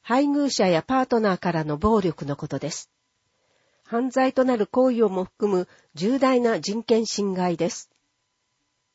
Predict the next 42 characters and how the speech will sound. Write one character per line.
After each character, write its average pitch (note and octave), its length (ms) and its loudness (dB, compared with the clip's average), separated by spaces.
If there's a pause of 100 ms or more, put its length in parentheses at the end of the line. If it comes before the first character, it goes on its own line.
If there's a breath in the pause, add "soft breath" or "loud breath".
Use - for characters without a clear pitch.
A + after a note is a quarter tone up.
(880)
被 A3 200 -6
害 D#4+ 180 2
者 G3 200 -2
は D3+ 200 -2 (140)
法 A#3+ 240 2
律 C4+ 240 0
で A#3+ 120 6
守 F#3+ 300 0
ら G3 80 0
れ F#3 120 -2
ま E3 140 -2
す。 - 240 -16 (1800)
婚 C4+ 160 2
姻 C#4+ 180 2
は C#4 140 2
し - 100 -10
て C4+ 120 0
い C4+ 80 2
な C4 160 0
く - 40 -20
て A#3 120 0
も、 G3 200 0 (300 soft breath)
事 F3 120 -6
実 C4+ 300 -2
上 A#3 280 6
婚 A#3+ 260 2
姻 C4+ 160 0
関 C4 240 -2
係 G#3 220 0
と F3+ 160 2
同 A3 160 0
じ A#3+ 120 -4
よ A#3+ 120 4
う G#3 40 0
な E3 140 0
事 E3 140 -4
情 G#3 220 2
に G#3+ 120 0
あ G#3 60 0
る F3+ 100 -4
人 F3 220 -4
や、 D#3 180 -4